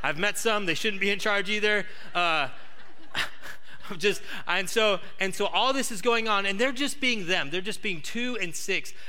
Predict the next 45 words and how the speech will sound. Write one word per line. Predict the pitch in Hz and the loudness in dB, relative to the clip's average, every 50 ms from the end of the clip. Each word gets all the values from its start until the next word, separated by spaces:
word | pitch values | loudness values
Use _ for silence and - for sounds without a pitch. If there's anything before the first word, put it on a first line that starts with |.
| - | -2
And | - 170 190 | 0 0 2
I | 208 240 262 | 2 2 0
found | - - 247 233 233 226 208 | 0 0 0 0 2 2 2
myself, | 196 180 - - 185 175 175 - - - - | 0 0 0 0 0 -2 -2 -2 -4 -4 -2
because | - 185 - 233 214 190 | 0 2 2 2 2 4
I | 190 180 | 2 2
did | 160 139 120 175 247 269 277 | 0 0 0 2 2 2 4
not | 285 277 247 - - - | 2 0 0 -2 -2 -2
feel | 247 240 233 214 196 180 160 - - - - | 0 2 4 4 4 2 2 0 -2 -4 -2
coming | - - 233 226 226 214 | 0 0 0 2 2 2
out | 214 208 208 | 2 2 2
of | 196 | 0
those | 190 175 156 | 0 -2 -2
meetings | 170 190 190 170 165 139 127 | -2 -2 0 0 0 0 0
like | 147 139 160 | 0 0 0
I | 160 160 | 0 0
was | 143 117 110 | 0 -2 -2
worthy. | 123 131 120 110 - - - - - - - - - - - - - - - - - - - - - | -2 -2 -2 -2 -4 -4 -4 -4 -4 -4 -4 -4 -4 -4 -4 -4 -4 -4 -4 -4 -4 -4 -4 -2 0
I | 165 175 | 0 0
felt, | 165 - 190 170 156 143 - - - - - - - - - - - - - | 0 0 0 0 2 0 0 -4 -4 -4 -4 -4 -4 -4 -4 -4 -4 -4 -4
I, | - - - - | -4 -4 -4 -4
this | 160 156 - | -4 -4 -4
is | 170 | -4
what | 175 170 165 | -4 -4 -4
I | |
really | 151 147 156 151 | -4 -4 -4 -4
felt. | 143 - 156 147 120 113 - | -4 -2 -2 -2 -4 -4 -4
And | - 147 | -4 -2
I | 160 | -2
told | 151 - 202 190 147 | -2 -2 -4 -4 -2
Pastor | 185 175 160 - 143 | -2 -2 -2 -4 -4
Eric | 151 151 143 120 - - | -4 -4 -4 -4 -4 -4
this. | 98 90 - - - - - - - - - - - - - - - - | -4 -4 -4 -4 -4 -4 -4 -4 -4 -4 -4 -4 -4 -4 -4 -4 -4 -4
I | - 143 | -4 -4
said, | - 185 160 | -2 -2 -2
"I | 143 | -2
felt | - - - 190 208 196 | -2 -2 0 0 0 0
like | 196 202 196 170 | 0 -2 -2 -2
after | 165 165 165 - | -2 -2 -2 -4
the | 165 151 | -4 -4
meetings, | 151 147 135 120 107 113 | -4 -4 -4 -4 -4 -4
nobody | 113 113 123 131 147 147 160 156 | -4 -4 -4 -4 -4 -4 -4 -6
would | 143 123 107 | -6 -6 -4
like | 107 107 107 104 - - | -4 -4 -4 -4 -4 -6
me." | 101 92 - - | -6 -6 -6 -6